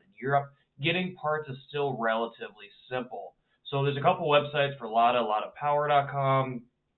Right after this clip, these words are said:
Lada Shop dot com. There's even more than just that, that have some of these, again, shipped straight from Russia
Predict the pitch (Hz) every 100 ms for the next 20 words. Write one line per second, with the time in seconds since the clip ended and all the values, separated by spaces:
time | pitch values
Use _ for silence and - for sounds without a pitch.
0 | _ _ 131 104 - 127 120 131 117 -
1 | 123 131 139 190 156 123 127 131 123 110
2 | 110 - 127 120 120 117 - _ _ _
3 | _ - 117 110 - 127 120 117 113 110
4 | 107 _ _ - - 135 139 135 135 135
5 | 131 127 - 110 135 139 135 - 127 -
6 | - 104 104 113 147 151 160 139